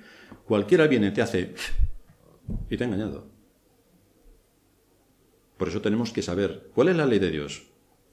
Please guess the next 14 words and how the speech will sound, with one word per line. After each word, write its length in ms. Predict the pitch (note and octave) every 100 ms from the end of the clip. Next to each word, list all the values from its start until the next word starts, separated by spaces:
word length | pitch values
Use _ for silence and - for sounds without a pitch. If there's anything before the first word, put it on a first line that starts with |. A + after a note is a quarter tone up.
| -
La 100 | E2+
ley 140 | E2 G#2
de 100 | G#2+
Dios 240 | C3 C3+
tiene 380 | A2 A#2 C3+ - - - - - - - - - -
dos 240 | G2 B2 -
tablas. 640 | B2+ G2+ E2 - - - -
La 120 | F#2
primera 300 | G2+ G#2 A#2
que 80 | A2+
tiene 220 | G#2+ G#2+
que 100 | G#2+
ver 140 | A2+ A#2
con 160 | B2